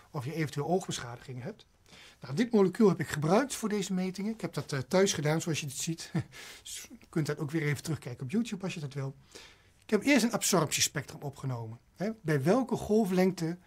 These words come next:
vindt er absorptie plaats? En wat je dan ziet is dat die rond die vijfhonderd nanometer, ja, vierhonderdtachtig nanometer ongeveer, heb ik lambda max.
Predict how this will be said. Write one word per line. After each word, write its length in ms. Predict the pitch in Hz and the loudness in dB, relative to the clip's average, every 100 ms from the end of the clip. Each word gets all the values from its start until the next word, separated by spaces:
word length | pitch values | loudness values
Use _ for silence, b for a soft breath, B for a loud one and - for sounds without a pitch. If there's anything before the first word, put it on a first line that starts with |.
| b b b b | b b b b
vindt 300 | - 196 185 | 0 4 4
er 80 | 180 | 2
absorptie 520 | 143 - 156 123 - | -6 -4 -4 -4 -10
plaats? 440 | 135 120 123 - - B B B B _ _ _ _ _ | -12 -16 -14 -14 -14 B B B B _ _ _ _ _
En 180 | - 214 | 2 4
wat 140 | 202 | 4
je 80 | 196 | 2
dan 160 | 147 135 | 0 0
ziet 260 | 185 269 | 0 0
is 100 | 180 | -2
dat 180 | 143 147 | 0 -2
die 140 | 151 127 | -2 -2
rond 300 | 139 220 240 | 2 2 2
die 120 | 170 | -2
vijfhonderd 580 | - 196 226 170 156 135 | 2 2 4 4 2 2
nanometer, 760 | 160 208 202 180 180 180 180 - b b _ | 4 6 6 8 6 4 -2 -6 b b _
ja, 160 | 143 120 | -16 -8
vierhonderdtachtig 720 | 175 151 135 127 214 - 139 | -2 -2 -2 -4 -6 -6 -4
nanometer 580 | 160 170 156 147 139 139 | -2 -2 -2 -2 -4 -6
ongeveer, 440 | 127 - 123 123 b b b b b b | -10 -12 -16 -16 b b b b b b
heb 240 | - 190 185 | 0 2 4
ik 100 | 160 | 4
lambda 300 | 151 123 120 | 2 0 -2
max. 380 | 147 202 - | -4 -4 -8